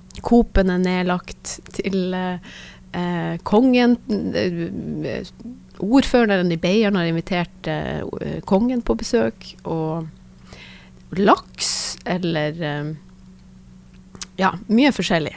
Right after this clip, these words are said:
Eh, så det er han Stig som går på toppturer,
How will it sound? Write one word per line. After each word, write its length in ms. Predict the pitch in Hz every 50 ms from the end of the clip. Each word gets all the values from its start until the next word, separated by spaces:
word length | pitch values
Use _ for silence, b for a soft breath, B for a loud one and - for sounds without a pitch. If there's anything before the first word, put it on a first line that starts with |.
| - - -
Eh, 180 | - - 175
så 180 | 180 190 - 208
det 100 | 202 214
er 380 | 220 196 190 185 180 180 175 175 - - - - - - - B B B B B B B B - - - - -
han 220 | 180 190 190 165
Stig 460 | 165 - - - 247 277 277 202 165 -
som 180 | - 175 175
går 180 | 175 190 175 170
på 120 | - -
toppturer, 840 | - - 220 - - - - - 233 226 208 190 - 131 135 135 -